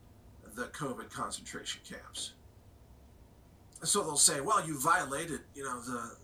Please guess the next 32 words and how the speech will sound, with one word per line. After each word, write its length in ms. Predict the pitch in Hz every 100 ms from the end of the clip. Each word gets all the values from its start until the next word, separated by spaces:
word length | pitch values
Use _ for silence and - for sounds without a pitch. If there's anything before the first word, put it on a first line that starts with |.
| -
the, 320 | 117 113 113
uh, 400 | 110 113 110 135
emergency 580 | 123 156 160 143 - 120
order, 480 | 131 143 120 143 156 - - - - - -
and 180 | - 120
according 340 | - 466 440
to 120 | - 139
this 260 | - -
law," 300 | 254 120 -
and 120 | -
they'll 100 | 120
roll 220 | 117 123 120
out 160 | 120
a 40 | 117
sheet 240 | - 120
of 100 | 104
paper, 460 | 123 120 123 120 - - - - - - - - - - - -
"uh, 240 | - 120 120
we 100 | 190
can 260 | 214 160 131
detain 380 | 131 202 208
you 80 | 185
at 80 | 156
gunpoint 460 | 196 190 196 196 202 160
and 460 | 143 135 131 123
throw 180 | - 208
you 180 | 196 185
in 60 |
a 240 | 139 131 120 - -
concentration 580 | - 165 151 175 156 147
camp 280 | 160 151 -
for 180 | 139